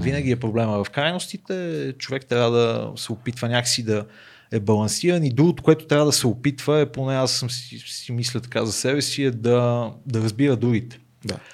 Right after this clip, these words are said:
Speaker 1: А, защото ние много, много често изпадаме в ситуация, в която виждаме някаква гледна точка, която не ни харесва по една или друга причина и си казваме:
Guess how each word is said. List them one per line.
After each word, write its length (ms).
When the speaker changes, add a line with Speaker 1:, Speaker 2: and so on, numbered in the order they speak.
Speaker 1:
А, 520
защото 320
ние 200
много, 320
много 180
често 580
изпадаме 480
в 60
ситуация, 500
в 60
която 580
виждаме 300
някаква 240
гледна 220
точка, 300
която 260
не 60
ни 80
харесва 420
по 180
една 160
или 80
друга 200
причина 560
и 80
си 120
казваме: 580